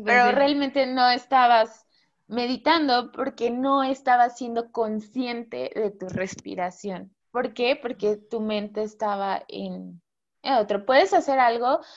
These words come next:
Speaker 2: como porque ya estás acostumbrado a hacerlo, ¿sabes?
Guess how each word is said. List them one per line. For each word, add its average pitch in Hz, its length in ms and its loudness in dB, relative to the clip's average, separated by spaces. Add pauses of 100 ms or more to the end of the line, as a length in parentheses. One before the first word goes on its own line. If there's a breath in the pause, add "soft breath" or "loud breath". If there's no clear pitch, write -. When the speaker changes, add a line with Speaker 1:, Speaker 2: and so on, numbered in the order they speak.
(240 loud breath)
Speaker 2:
como 208 680 -2 (280)
porque 240 320 -2
ya 240 120 2
estás 311 260 0
acostumbrado 233 720 2
a 226 40 4
hacerlo, 233 520 0
¿sabes? 247 560 -2